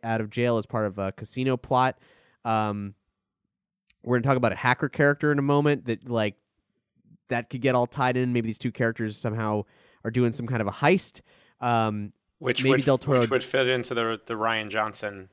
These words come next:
Speaker 2: aspect really well. If they were,
Speaker 1: That's true.
Speaker 2: Yeah.
Speaker 1: He's, he does have a penchant for that. Um, uh, maybe he, maybe Del Toro dresses scummy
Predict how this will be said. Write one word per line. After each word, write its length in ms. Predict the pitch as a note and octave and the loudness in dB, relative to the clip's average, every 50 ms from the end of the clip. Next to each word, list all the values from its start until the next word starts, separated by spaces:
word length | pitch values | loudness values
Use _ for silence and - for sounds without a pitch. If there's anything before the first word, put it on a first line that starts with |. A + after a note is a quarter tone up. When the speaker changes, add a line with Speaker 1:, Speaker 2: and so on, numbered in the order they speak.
| _ _ _ | _ _ _
Speaker 2:
aspect 480 | - G#2 G2 - - - G2+ G2 - - | -4 -4 -4 -4 -4 -4 -6 -6 -6 -6
really 220 | G2+ G2 F#2+ F#2+ | -8 -8 -8 -8
well. 320 | F#2+ F#2+ F#2+ F#2+ F#2 - _ _ _ _ _ _ _ _ _ _ _ _ _ _ _ - | -8 -8 -8 -8 -10 -10 _ _ _ _ _ _ _ _ _ _ _ _ _ _ _ -20
If 120 | G2 - | -12 -6
they 100 | - G2 | -4 -2
were, 80 | G2 G2+ | 0 -2
Speaker 1:
That's 160 | A#2 - - | -2 -4 -4
true. 340 | - - F#3 F#3+ D#3+ A#2+ G#2 | -2 2 2 4 4 4 2
Speaker 2:
Yeah. 220 | G#2 G2+ G2+ F#2+ - _ _ _ _ _ _ _ _ _ _ _ _ _ _ _ _ _ _ _ _ _ | 0 -4 -8 -8 -12 _ _ _ _ _ _ _ _ _ _ _ _ _ _ _ _ _ _ _ _ _
Speaker 1:
He's, 140 | - C3 - - | -20 -20 -20 -16
he 80 | A#2 | -10
does 160 | A2 A#2+ A#2 | -6 -6 -4
have 140 | B2 B2+ G#2+ | -4 -4 -6
a 40 | G#2 | -6
penchant 460 | - - G#2+ G2 - - A#2+ G#2 - | -8 -8 -8 -8 -8 -8 -8 -8 -10
for 120 | - - F2 | -12 -16 -14
that. 180 | D#2+ D2 - _ _ - - - - - _ _ _ _ _ _ _ _ _ _ _ _ _ _ _ _ - A#2 | -14 -14 -14 _ _ -20 -20 -20 -20 -20 _ _ _ _ _ _ _ _ _ _ _ _ _ _ _ _ -4 0
Um, 520 | A#2 A2+ A2+ A2 G#2+ G#2+ G#2+ G#2+ G#2+ - _ _ _ _ - _ _ - | 2 4 4 4 2 0 -2 -6 -8 -10 _ _ _ _ -20 _ _ -4
uh, 200 | B2+ A#2 A2+ A2+ | 0 0 0 0
maybe 380 | A#2+ B2 C3 C#3 C#3+ D3+ D#3 D3 | 0 2 4 4 6 6 4 4
he, 160 | D#3 D3 C3+ | 2 0 0
maybe 240 | C3 C3+ C#3+ C#3+ C#3 | 2 0 2 2 4
Del 140 | C#3 C3+ C3 | 2 2 0
Toro 320 | - - D3 C3+ C3 B2 | 2 2 4 4 4 4
dresses 480 | A2 - - C3 D3 E3+ - F#3 C#3+ - | 2 2 2 2 2 2 2 0 -4 -2
scummy 500 | - - C3 A#2 A2 A2 A2 G#2+ A2 | -2 0 2 2 2 2 0 -2 -4